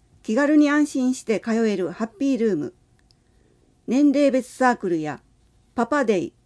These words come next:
助産師相談など様々なイベントを通して、少しでもハッピーな気持ちになってもらえたら嬉しいです。寝相アートや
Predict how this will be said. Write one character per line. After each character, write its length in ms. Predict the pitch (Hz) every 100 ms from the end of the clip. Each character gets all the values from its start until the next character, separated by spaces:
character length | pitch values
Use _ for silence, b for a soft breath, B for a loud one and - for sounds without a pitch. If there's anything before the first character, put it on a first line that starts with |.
| _ _ _ _ _ _
助 100 | -
産 260 | 226 285 294
師 160 | - 262
相 280 | 285 269
談 200 | 240 214
な 120 | 196 170
ど 160 | 147
様 240 | - 254 339
々 180 | 294
な 140 | 220 190
イ 60 |
ベ 120 | 180 226
ン 80 |
ト 140 | 220 233
を 80 | 226
通 200 | 226 214
し 120 | -
て、 240 | - - _ _ _ _ _ _
少 240 | - -
し 140 | 330 240
で 80 | 254
も 100 | 208
ハ 140 | 240
ッ 20 | 247
ピ 120 | - 208
ー 20 |
な 120 | 185
気 100 | 185
持 140 | 226
ち 100 | 220
に 120 | 214 202
な 120 | 196
っ 40 |
て 140 | 202 202
も 120 | 220
ら 120 | 226
え 60 | 196
た 140 | 175
ら 80 | 156
嬉 260 | 170 226
し 120 | - 175
い 20 |
で 140 | 127
す。 180 | 151 _ _ _ _ _ _ _ _ _ _ -
寝 160 | 214
相 360 | 220 285 269 247
ア 40 |
ー 20 |
ト 140 | - 151
や 180 | 135